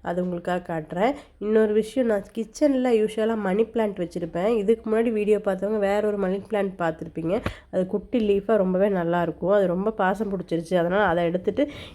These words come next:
இப்போ பெரிய லீஃபாக வந்து ஒன்று எடுத்து வச்சுருக்கேன். நீங்களும் உங்கள் கிச்சனில் இதை வச்சு பாருங்கள், ரொம்பவே நல்லாயிருக்கும். க்ரீனிஷை பார்க்குறது ரொம்பவே நல்லதுன்னு சொல்லுவாங்க. தம்பிக்கு வந்து இட்லியை பால் ஊத்தி பிசைஞ்சு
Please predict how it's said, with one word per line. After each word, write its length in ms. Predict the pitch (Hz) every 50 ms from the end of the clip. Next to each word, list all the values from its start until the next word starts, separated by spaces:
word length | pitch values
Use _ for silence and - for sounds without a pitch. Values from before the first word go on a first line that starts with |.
| - 208 208
இப்போ 160 | 190 254 277 277 277 254
பெரிய 240 | 254 262 294 294 277 254 226
லீஃபாக 420 | 214 214 208 - 233 226 214 202 185
வந்து 240 | 185 180 220 269 311 294 - - - - - - 196
ஒன்று 220 | 196 190 190 190 185 185
எடுத்து 220 | 185 185 185 208 190
வச்சுருக்கேன். 480 | 185 - 190 180 170 - 175 175 208 277 302 - - - - _ - 214 214 254
நீங்களும் 340 | 302 330 311 311 320 320
உங்கள் 180 | 285 262 226 -
கிச்சனில் 340 | 214 214 - 226 214 214 202
இதை 80 | 190 180 170
வச்சு 180 | - - 202 - 208
பாருங்கள், 340 | 190 185 185 185 208 208 185
ரொம்பவே 240 | 180 180 175 185 190 190 185 175
நல்லாயிருக்கும். 500 | 175 175 175 175 180 180 - 226 202 185
க்ரீனிஷை 400 | 214 233 254 262 254 247 - 226 - 208
பார்க்குறது 340 | 190 185 185 190 202 196 185
ரொம்பவே 220 | 180 175 185 202 202 185 175
நல்லதுன்னு 420 | 170 170 175 170 190 196 185 -
சொல்லுவாங்க. 380 | 190 180 170 165 175 170 175 190 254 285 - - - - _ _ _ 214
தம்பிக்கு 380 | 196 214 247 277 330 294 294 233 220
வந்து 160 | 214 247 269 240 208
இட்லியை 320 | 196 - - 247 247 247 240 240
பால் 260 | - 196 190 196 196 208
ஊத்தி 160 | 208 - 208 185
பிசைஞ்சு 280 | 190 185 185 202 208